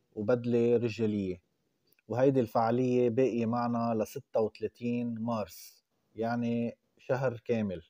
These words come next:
ومتل ما عودتنا ببجي موبايل، في عنا أول سحبة كل يوم بعشرة يو سي، أما العشر سحبات بخمسمية وأربعين يو سي. وإذا منلاحظ على ميلة الشمال، متل كل البدلات الفائقة،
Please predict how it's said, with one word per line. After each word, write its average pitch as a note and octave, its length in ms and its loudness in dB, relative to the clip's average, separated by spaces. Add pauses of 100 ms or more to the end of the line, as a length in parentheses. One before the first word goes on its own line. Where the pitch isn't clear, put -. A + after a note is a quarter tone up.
(720)
ومتل D#3 260 -2
ما D3 100 2
عودتنا B2+ 540 2
ببجي A#2+ 360 0
موبايل، A#2 480 4
في - 160 -4
عنا A#2+ 260 -2
أول C3+ 360 4
سحبة A2 340 -6
كل A2 160 -4
يوم A#2 420 0 (880)
بعشرة A#2+ 420 4
يو A2+ 140 2
سي، A#2+ 400 -2 (460)
أما C3+ 600 2
العشر C3 360 2
سحبات A#2 680 2
بخمسمية A#2+ 1080 -2
وأربعين A#2 680 -2
يو A2+ 100 -2
سي. G2 300 -10 (1400)
وإذا C3+ 300 0
منلاحظ C#3+ 720 2 (100)
على A2+ 200 0
ميلة C3+ 280 0
الشمال، A2+ 580 -2
متل A2+ 240 -6
كل D3+ 140 0
البدلات A#2+ 640 2
الفائقة، A#2 760 0